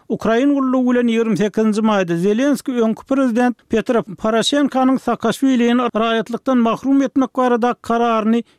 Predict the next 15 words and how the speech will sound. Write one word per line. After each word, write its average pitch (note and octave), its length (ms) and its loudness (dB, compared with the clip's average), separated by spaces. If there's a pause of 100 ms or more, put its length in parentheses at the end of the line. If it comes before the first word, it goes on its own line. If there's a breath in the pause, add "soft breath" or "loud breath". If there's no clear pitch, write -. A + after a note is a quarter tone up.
ýatyrýan G#3+ 580 0 (100)
karara A#3+ 320 0
gol A3+ 280 -2
çekenden A#3 560 0
soň A3 280 0
eden G#3 240 0
söhbetdeşligini G#3 880 0
aýtdy. F#3 320 -4 (240)
Saakashvili A3+ 540 -2
Poroshenkonyň B3+ 800 0
özüni A#3+ 260 2
Ukrain B3 400 0
raýatlygyndan A#3+ 640 0
mahrum A3+ 500 0
etmegini A3 500 0